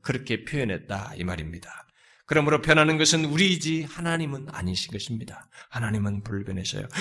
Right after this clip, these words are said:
그분의 존재와 계획과 목적과 말씀의 약속에 있어서 불변하신 것입니다. 자,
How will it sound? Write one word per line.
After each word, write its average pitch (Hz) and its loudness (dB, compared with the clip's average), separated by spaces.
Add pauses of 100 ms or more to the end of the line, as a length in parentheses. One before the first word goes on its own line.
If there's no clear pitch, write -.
(100)
그분의 180 6
존재와 175 8
계획과 175 8
목적과 160 2
말씀의 147 0
약속에 135 0
있어서 107 -4 (240)
불변하신 101 -2
것입니다. - -8 (920)
자, - -18